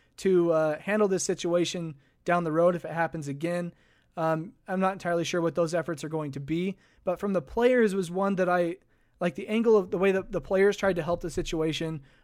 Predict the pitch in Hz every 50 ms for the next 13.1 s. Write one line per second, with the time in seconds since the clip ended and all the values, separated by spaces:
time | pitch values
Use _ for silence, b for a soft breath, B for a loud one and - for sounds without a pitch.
0 | b b 170 156 156 160 175 185 180 175 180 - 165 151 147 143 - - 131 127
1 | 127 - 180 175 170 151 - - 208 220 226 208 208 - 190 175 170 160 175 170
2 | 175 165 - 180 170 165 170 180 185 180 170 160 151 143 139 - b b b b
3 | b b b b b _ _ _ - 175 170 165 160 160 - - 180 180 170 147
4 | - 180 170 160 147 143 135 175 185 196 - - 220 208 202 175 - 196 180 -
5 | 190 185 190 190 190 175 165 156 165 156 - - b b b b b b b 170
6 | 165 160 160 170 185 220 233 - 254 214 165 156 190 185 175 170 - - - -
7 | - _ _ _ _ _ _ _ _ _ _ _ _ _ _ - 208 226 214 202
8 | 214 196 190 185 180 - _ _ _ _ _ _ - - 190 170 180 170 180 202
9 | 202 190 147 - - 151 131 127 123 - - - - - - 175 165 151 151 156
10 | 160 165 175 170 156 - 170 160 170 156 147 - - 165 156 139 139 _ _ b
11 | b b b b b - 196 233 220 269 240 170 202 214 208 208 - 202 170 160
12 | 180 165 175 175 175 175 - - 175 165 170 175 175 165 - 170 160 156 151 143
13 | - -